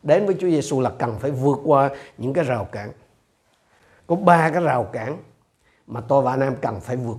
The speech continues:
qua theo như cái bài học ở tại đây. Khi chúng ta chạy đến với Chúa Giêsu, khi chúng ta đem cái nan đề của mình đến với Chúa Giêsu,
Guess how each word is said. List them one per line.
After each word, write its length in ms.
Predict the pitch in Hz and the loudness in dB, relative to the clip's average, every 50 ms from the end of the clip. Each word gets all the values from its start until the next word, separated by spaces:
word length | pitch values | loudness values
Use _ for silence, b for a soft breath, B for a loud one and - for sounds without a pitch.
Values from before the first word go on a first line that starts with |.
| - | -2
qua 260 | - 139 131 123 107 B B B B B B | 2 2 2 2 2 B B B B B B
theo 160 | _ 143 139 135 | _ -4 -2 -2
như 120 | 131 127 | -2 0
cái 100 | 127 170 | 0 0
bài 200 | 156 147 113 101 | 0 -2 -4 -6
học 200 | 92 - 107 92 | -8 -10 -10 -6
ở 80 | - 143 | -6 -6
tại 220 | 123 - 104 101 | -6 -6 -8 -2
đây. 140 | 113 135 123 - - - - b b b b b - | -2 -2 -2 -2 -4 -12 -20 b b b b b -2
Khi 240 | - 170 160 151 143 | 2 4 4 4 4
chúng 140 | 160 165 156 | 2 0 2
ta 120 | 147 143 131 | 2 0 0
chạy 320 | - - 135 104 101 - | 0 -2 -4 -4 -2 -4
đến 160 | 131 143 156 | -2 -2 -2
với 140 | 151 151 147 151 | -2 -2 -4 -4
Chúa 80 | 151 | -4
Giêsu, 340 | 151 147 135 123 110 - 131 | -4 -4 -4 -4 -4 -6 -6
khi 140 | 113 - 143 | -4 -4 -4
chúng 160 | 135 156 156 | -2 0 0
ta 60 | 151 | 0
đem 280 | 147 160 156 156 147 147 | 2 2 2 2 2 0
cái 80 | 156 165 | -2 -2
nan 260 | 170 156 151 147 147 | -4 -2 -2 0 0
đề 180 | 135 117 107 | 0 0 0
của 100 | 101 117 | -2 -4
mình 180 | 127 135 113 107 | -6 -6 -6 -6
đến 140 | 120 131 147 | -6 -6 -4
với 120 | 147 143 147 | -4 -6 -6
Chúa 80 | 147 147 | -6 -6
Giêsu, 360 | 139 127 120 120 - 131 120 | -6 -6 -6 -6 -6 -8 -8